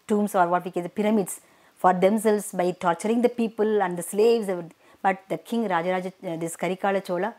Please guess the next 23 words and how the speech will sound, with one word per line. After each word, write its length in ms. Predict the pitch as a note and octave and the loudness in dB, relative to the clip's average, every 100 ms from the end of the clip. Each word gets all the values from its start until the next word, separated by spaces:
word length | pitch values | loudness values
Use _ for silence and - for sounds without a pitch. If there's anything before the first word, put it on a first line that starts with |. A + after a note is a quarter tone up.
| - - _ F3 | -16 -20 _ 0
built 440 | F#3 A3 F3+ - - _ _ _ _ | 4 4 2 -10 -16 _ _ _ _
<clears throat> 400 | _ _ _ - - - - - - | _ _ _ -6 -2 -2 -2 -12 -6
Kallanai. 440 | F#3+ F#3 G#3+ F3+ C#3+ _ - | 0 4 4 2 -4 _ -12
It's 120 | - | -6
a 40 | |
very 320 | F#3 G#3 G#3+ - - | 0 0 0 -6 -10
architectural 580 | F3 A3+ A3+ A#3 A#3 G#3 | -8 -2 -4 0 0 0
marvel 460 | F3+ F3+ G3 E3+ - _ _ _ _ _ | 0 0 2 0 -2 _ _ _ _ _
for 160 | _ A3+ | _ 0
his 240 | A#3 A#3 | 0 0
people, 540 | - B3+ C4 - E3 F3+ _ _ - | 0 2 2 2 -4 -6 _ _ -8
which, 180 | A3+ A3+ G#3+ | -8 -8 -8
which 300 | G3+ - A3+ | -10 -8 -8
is 120 | A3 | -8
standing 460 | - G3+ F3+ G#3+ | -4 -2 0 -2
for 160 | A3 G#3 | -2 -4
thousands 540 | G#3 F3+ F#3+ G3+ G3+ | -2 0 2 2 -2
of 120 | F#3 - | -6 -6
years. 320 | D#3 F3+ - _ _ _ _ _ _ | -6 -6 -12 _ _ _ _ _ _
So 140 | - | -8
let 240 | C4 A3+ A3 | -2 2 4
us 400 | A3 - - - _ _ _ _ _ _ _ _ _ _ | 4 2 -4 -6 _ _ _ _ _ _ _ _ _ _
close 500 | A3 A3 C4+ - - | 4 4 4 -2 -16